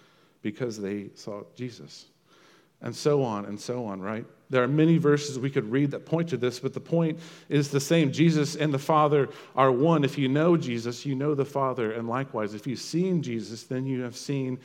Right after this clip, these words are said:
the Father. Therefore, Jesus is the full revelation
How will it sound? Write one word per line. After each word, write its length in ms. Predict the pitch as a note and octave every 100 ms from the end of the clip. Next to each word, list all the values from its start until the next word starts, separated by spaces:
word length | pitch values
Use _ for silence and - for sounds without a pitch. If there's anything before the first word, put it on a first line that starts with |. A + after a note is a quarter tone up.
| - - -
the 80 | B2+
Father. 560 | - C#3+ C#3+ B2 F2+ F2 - - _ _ _ _ _ _ _ _
Therefore, 400 | - C3+ C3+ C3+
Jesus 540 | A#2 A2+ C3 D3 B2 -
is 360 | C#3 C3+ A2
the 120 | - A2
full 340 | - C3 A#2
revelation 800 | A#2 A2+ G#2 G#2 A2 - F#2 D#2+